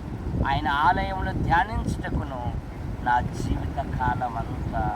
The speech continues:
నేను యెహోవా మందిరములో నివసింపకు.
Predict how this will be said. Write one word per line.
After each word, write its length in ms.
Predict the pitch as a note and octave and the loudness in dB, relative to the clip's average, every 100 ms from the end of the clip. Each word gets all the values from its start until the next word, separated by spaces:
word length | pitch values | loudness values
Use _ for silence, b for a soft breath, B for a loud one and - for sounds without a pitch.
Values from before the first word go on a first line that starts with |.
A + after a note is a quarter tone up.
| G#2+ - - - - | 0 0 0 0 -2
నేను 160 | - - | -4 -10
యెహోవా 500 | - - C#3+ D#3+ E3 | -12 -8 -4 -2 -2
మందిరములో 720 | D#3 C#3+ C#3 B2+ C3 C3 C3 A#2 A#2 A#2 - - - B2 - | -2 -4 -6 -6 -6 -6 -6 -6 -6 -6 -8 -10 -6 -6 -4
నివసింపకు. 800 | A2+ A#2+ - D#3 - - - | -6 -8 -10 -10 -8 -8 -8